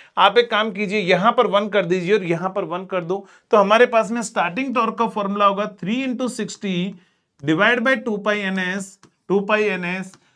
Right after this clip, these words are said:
into क्या होगा? E two square into R two डिवाइड में हमारे पास में होगा R two square plus X two square। तो ये हमारे पास में होगा स्टार्टिंग टॉर्क। तो कुछ नहीं करना है, सिर्फ यहाँ स्लिप वन कर दो और यहाँ पर स्लिप वन कर दो, दोनों फॉर्मूले हो गए। तो इस तरीके से आप रिलेट करके याद कर सकते हो।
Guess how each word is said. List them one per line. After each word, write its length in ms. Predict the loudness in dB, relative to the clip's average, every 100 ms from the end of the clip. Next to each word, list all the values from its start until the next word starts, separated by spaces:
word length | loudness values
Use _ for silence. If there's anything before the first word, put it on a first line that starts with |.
| _ -8
into 360 | -6 -4 -4
क्या 120 | 2 2
होगा? 240 | 2 -2 -2
E 160 | -4 -2
two 180 | -4 -4
square 480 | -4 0 2 0 -4 -16 _ _ _ -10
into 380 | -8 -4 0 2
R 160 | 2 0
two 160 | -6 -8 -10 _ _ _ -6
डिवाइड 460 | -4 2 2 2
में 100 | 2
हमारे 260 | 2 0 -2
पास 280 | -2 -4 -4
में 100 | -6
होगा 300 | -2 -2 2 2
R 120 | 2 0
two 200 | -4 -4
square 420 | -2 0 0 -2
plus 400 | -4 -4 -4 -10 -12
X 260 | -10 -10 -10
two 160 | -8 -8
square। 360 | -14 -10 -10 -12 _ _ _ _ -6
तो 40 | -2
ये 200 | 2 2
हमारे 300 | 2 -2 -2
पास 260 | -4 -6 -6
में 100 | -6
होगा 260 | -2 -2
स्टार्टिंग 480 | -2 -4 -6 -6 -12
टॉर्क। 240 | -10 -12 -14 _ -8
तो 80 | -4
कुछ 160 | -2 0
नहीं 140 | 2
करना 260 | 2 2 0
है, 140 | -2 _ _ _
सिर्फ 200 | -4 2
यहाँ 240 | 4 4 2
स्लिप 220 | 0 -4
वन 200 | -2 -2
कर 160 | 0 2
दो 100 | 2
और 80 |
यहाँ 240 | 4 0 0
पर 120 | -4
स्लिप 280 | -4 -10 -8
वन 100 | -8
कर 160 | -4 -2
दो, 100 | -2
दोनों 220 | -2 -2
फॉर्मूले 340 | -4 -6 -4 -4
हो 140 | -4
गए। 120 | -4
तो 340 | -10 _ -4 -4
इस 100 | 0
तरीके 280 | 0 2 4
से 120 | 6
आप 120 | 4
रिलेट 280 | 2 -2 -2
करके 220 | -6 -4
याद 180 | -4 -4 -6
कर 100 | -8
सकते 300 | -8 -8 -8
हो। 160 | -8